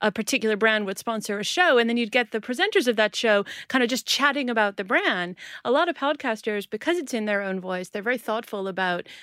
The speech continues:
not just reading the script, but also throwing in some asides that feel personal to them. A lot of them will actually tr-, use the products. The podcasts I've listened to, they'll really give a thoughtful perspective on the, on the product, which as a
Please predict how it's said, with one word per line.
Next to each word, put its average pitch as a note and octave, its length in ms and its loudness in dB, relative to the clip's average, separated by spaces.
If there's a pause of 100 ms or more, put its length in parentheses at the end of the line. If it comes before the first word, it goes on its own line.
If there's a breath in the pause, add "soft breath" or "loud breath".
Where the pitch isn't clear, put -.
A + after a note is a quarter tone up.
(100)
not A#3 160 0
just A3 160 -8
reading G#3 320 -2
the G#3 80 -4
script, G4+ 400 -2
but A#3 120 -2
also A3+ 280 -4
throwing A#3+ 380 -2
in G#3+ 100 -4
some G#3 160 -6
asides G#3 520 0
that G3+ 120 -8
feel F#3 160 -8
personal A3 420 -6
to G3+ 120 -10
them. G3 340 -4 (260 loud breath)
A - 40 -8
lot G#3 160 4
of A3+ 40 0
them A3 100 -2
will F#3+ 120 0
actually F#3+ 240 -4
tr-, - 140 -10
use G#3+ 380 2
the G#3+ 100 0
products. G3+ 460 -2
The G3 140 -4
podcasts G#3+ 440 -4
I've A3+ 160 0
listened F#3 300 -6
to, F3+ 160 -6
they'll G3 140 -4
really G#3+ 220 4
give G3+ 180 0
a F#3+ 80 -2
thoughtful G#3 540 -2
perspective G#3 560 -4
on F3+ 160 -2
the, E3+ 160 -2 (380 loud breath)
on G#3 160 4
the G3 100 4
product, F#3 400 0
which A3 180 0
as G3+ 220 -2
a F3 240 0